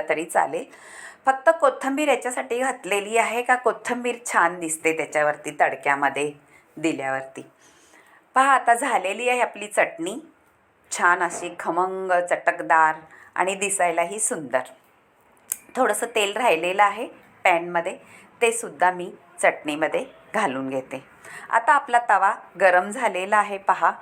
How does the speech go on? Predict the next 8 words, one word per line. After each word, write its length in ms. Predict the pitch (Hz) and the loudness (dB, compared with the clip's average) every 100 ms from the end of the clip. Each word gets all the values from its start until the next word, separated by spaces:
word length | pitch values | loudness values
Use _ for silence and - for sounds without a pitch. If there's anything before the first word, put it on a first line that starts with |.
| - - | -10 -4
मस्त, 380 | 160 - - 185 214 - - - - | -2 -2 2 2 2 -10 -20 -20 -2
त्याच्यावरती 440 | 240 233 277 277 277 | 0 4 4 6 4
आपण 280 | 226 214 | 4 2
आपलं 340 | 220 - 190 196 | 0 -4 -2 2
बॅटर 300 | 180 165 175 190 - _ - | 2 2 -4 -8 -18 _ 2
तयार 240 | 190 165 170 | 4 6 2
केलेलं 460 | 180 160 170 180 | -2 -4 -2 2
आहे 240 | 185 240 | 0 0